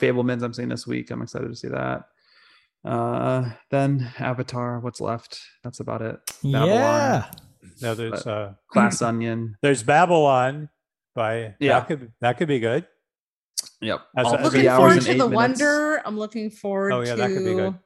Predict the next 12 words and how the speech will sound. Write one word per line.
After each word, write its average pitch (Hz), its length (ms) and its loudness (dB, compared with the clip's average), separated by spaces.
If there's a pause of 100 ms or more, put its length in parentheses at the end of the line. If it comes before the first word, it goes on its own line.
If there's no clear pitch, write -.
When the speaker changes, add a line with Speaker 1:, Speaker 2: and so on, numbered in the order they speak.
(680)
Speaker 4:
uh, 165 480 -2 (100)
Lady 180 240 0
Chatterley's 180 640 -2
Lover. 208 880 -2 (200)
Speaker 3:
Yeah. 113 340 -2 (840)
Speaker 4:
I, 170 280 -12 (120)
I 165 80 -12
gotta 165 480 -8
go 165 180 -6
old 165 220 -10
school 170 260 -12
here. 170 300 -12